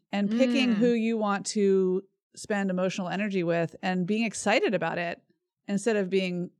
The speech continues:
Speaker 1: afraid and vulnerable, because we're always gonna be afraid and vulnerable. So you're just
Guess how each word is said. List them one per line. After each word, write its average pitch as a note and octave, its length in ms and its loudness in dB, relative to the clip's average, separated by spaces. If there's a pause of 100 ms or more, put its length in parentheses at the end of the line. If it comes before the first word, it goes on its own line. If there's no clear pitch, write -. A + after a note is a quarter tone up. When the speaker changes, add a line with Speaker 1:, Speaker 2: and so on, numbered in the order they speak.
(140)
Speaker 1:
afraid F#3 680 0
and E3+ 340 -4
vulnerable, F3 560 -2
because F3 720 -2 (100)
we're F3+ 160 -2
always A#3 240 4
gonna E3+ 120 -6
be E3 100 -6
afraid F3+ 260 -8
and F#3 80 -6
vulnerable. - 320 -6
So G3 120 -4
you're G#3 160 2
just G#3+ 360 -2